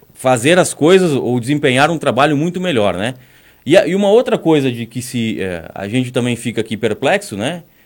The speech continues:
Eh, é que, apesar de todos esses problemas, a Câmara de Vereadores aumentou os seus próprios salários. A-, aumentou o salário do prefeito, de Garibaldi, o do vice, o dos secretários e os próprios salários,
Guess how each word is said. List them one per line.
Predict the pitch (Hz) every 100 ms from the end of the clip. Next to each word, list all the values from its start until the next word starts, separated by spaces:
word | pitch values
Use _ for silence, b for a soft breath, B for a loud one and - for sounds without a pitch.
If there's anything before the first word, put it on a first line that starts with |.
| b b
Eh, | - 90 87 -
é | 117
que, | 131 233 214 98 _ _ -
apesar | 82 - 139 131 202
de | 202
todos | 220 240 233
esses | 208
problemas, | - 147 127 170 240 269 - b b
a | - 127
Câmara | - 208 196
de | 165
Vereadores | 165 165 139 147 196 254 254
aumentou | 180 190 180 165 202
os | 320
seus | 320 -
próprios | 208 208 -
salários. | 320 247 254 143 - _ b b
A-, | - 131 120
aumentou | 123 143 151
o | 175
salário | 165 151 143
do | 127
prefeito, | 123 - 185 339 349 320 B B
de | 120
Garibaldi, | 123 123 104 147 240 240 285 285 B
o | 120
do | 127 117
vice, | 156 247 262 262 254 B B
o | 135
dos | 135
secretários | 131 139 123 123 175 226 262 - -
e |
os | 190
próprios | 190 220 226
salários, | 196 170 226 180 -